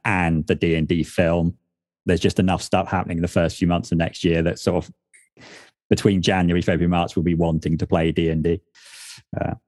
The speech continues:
although I've got an idea in my head of how we would do that with a small party with three players, all of whom wouldn't mind D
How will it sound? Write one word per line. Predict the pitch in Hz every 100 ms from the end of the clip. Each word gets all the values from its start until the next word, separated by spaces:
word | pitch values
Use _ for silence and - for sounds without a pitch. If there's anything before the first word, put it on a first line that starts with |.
| _ _ _ _ -
although | 104 104
I've |
got | 131 151
an | 127
idea | 104 117 113
in | 95
my | 90 90
head | 107 95
of | 85
how | 107 92
we | 87
would | 82
do | 101 98
that | 82 80 95
with | 87
a |
small | - 101 90 82
party | 95 92 87 92 82
with | 82
three | - 92 90 82
players, | 101 82 78 -
all | 90 85
of | -
whom | 87 85
wouldn't | 85 87
mind | 87 85 80
D | 92